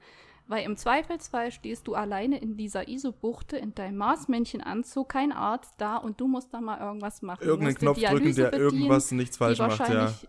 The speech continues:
Speaker 1: eingeht, wenn ich grad im Dienst bin, weil das immer so ist. Und, äh,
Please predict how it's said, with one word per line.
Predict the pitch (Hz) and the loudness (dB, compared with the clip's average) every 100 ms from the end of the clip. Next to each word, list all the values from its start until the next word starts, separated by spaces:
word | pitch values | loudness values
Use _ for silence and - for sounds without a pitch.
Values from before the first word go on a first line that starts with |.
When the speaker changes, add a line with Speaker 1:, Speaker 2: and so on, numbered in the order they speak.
| _ | _
Speaker 1:
eingeht, | - 220 254 240 247 - | -4 -2 0 -2 -6 -6
wenn | 233 - | -8 -6
ich | 233 | -10
grad | - 208 | -8 -8
im | 226 | -8
Dienst | 226 220 214 | -8 -10 -10
bin, | - 220 | -6 -6
weil | 202 | -6
das | 190 - | -8 -8
immer | - 294 294 | 0 0 0
so | 277 | -2
ist. | 233 269 - - - - - - - - - - - - | -4 -6 -10 -20 -18 -16 -16 -16 -16 -14 -14 -16 -2 2
Und, | 226 220 - - | 2 0 -6 -6
äh, | 226 226 | 0 0